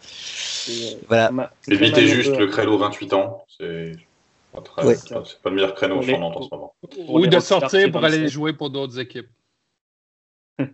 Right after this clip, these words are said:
Speaker 3: Aussi.
Speaker 1: Euh,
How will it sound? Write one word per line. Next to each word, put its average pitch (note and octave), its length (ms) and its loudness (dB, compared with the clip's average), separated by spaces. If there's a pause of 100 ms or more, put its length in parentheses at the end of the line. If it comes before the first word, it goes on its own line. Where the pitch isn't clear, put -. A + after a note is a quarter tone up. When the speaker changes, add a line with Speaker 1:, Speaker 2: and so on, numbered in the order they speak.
(840)
Speaker 3:
Aussi. - 360 -12 (760)
Speaker 1:
Euh, E3 240 2